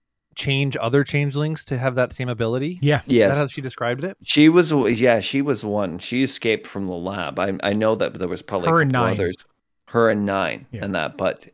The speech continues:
Speaker 3: uh, others, they, they, they found other changelings and that unchanged, uh, the way they were, who were still angry about the way, like, you know, the,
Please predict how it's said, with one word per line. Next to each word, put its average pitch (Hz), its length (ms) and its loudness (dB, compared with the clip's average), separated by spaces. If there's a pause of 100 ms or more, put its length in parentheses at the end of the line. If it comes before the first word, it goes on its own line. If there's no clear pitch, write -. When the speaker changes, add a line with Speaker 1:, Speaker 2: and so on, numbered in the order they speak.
Speaker 3:
uh, 101 280 0
others, 110 440 -2
they, 107 600 -2
they, 101 580 -4
they 107 380 0 (380)
found 92 440 -4
other 95 240 -4
changelings 92 720 -8
and 82 60 -10
that 76 180 -6
unchanged, 92 640 -4
uh, 78 260 -4
the 92 240 -4
way 85 180 -2
they 90 200 -2
were, - 280 -10 (380)
who - 120 -8
were 95 100 -2
still - 300 -2
angry 92 380 -4
about 73 220 -8
the 80 80 -8
way, 85 220 -4
like, 90 300 -10
you 87 120 -6
know, 87 200 -6 (440)
the, 87 240 -4